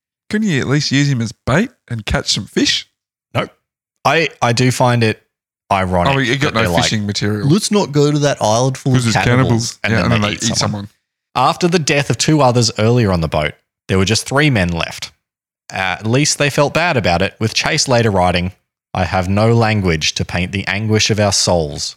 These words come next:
Speaker 2: in this dreadful dilemma."
Speaker 1: I mean, you gotta do what you gotta do to survive, though, don't you? Like,
Speaker 2: Yeah.
Speaker 1: it's not great.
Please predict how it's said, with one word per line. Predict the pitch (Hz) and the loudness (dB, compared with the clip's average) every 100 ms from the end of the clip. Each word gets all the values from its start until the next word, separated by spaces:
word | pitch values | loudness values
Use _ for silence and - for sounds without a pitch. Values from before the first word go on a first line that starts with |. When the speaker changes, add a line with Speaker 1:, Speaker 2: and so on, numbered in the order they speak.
| _ | _
Speaker 2:
in | 80 76 | -14 -10
this | 82 | -10
dreadful | - 82 80 90 | -8 -8 -8 -8
dilemma." | 85 90 80 85 - _ _ _ _ _ - | -8 -8 -8 -10 -12 _ _ _ _ _ -12
Speaker 1:
I | |
mean, | 107 107 | -10 -8
you | |
gotta | 107 123 110 | -8 -8 -4
do | 107 | -6
what | 87 | -6
you | |
gotta | 107 104 | -8 -8
do | 107 | -8
to | 101 | -8
survive, | 117 104 110 101 - | -10 -10 -10 -10 -12
though, | - | -14
don't | 110 110 | -12 -10
you? | 117 120 _ | -10 -12 _
Like, | 104 101 _ _ _ _ _ _ _ _ | -20 -20 _ _ _ _ _ _ _ _
Speaker 2:
Yeah. | 113 80 - _ _ _ _ - - - | -2 -2 -4 _ _ _ _ -20 -20 -12
Speaker 1:
it's | 107 - | -6 -4
not | 107 | -4
great. | 101 76 | -6 -10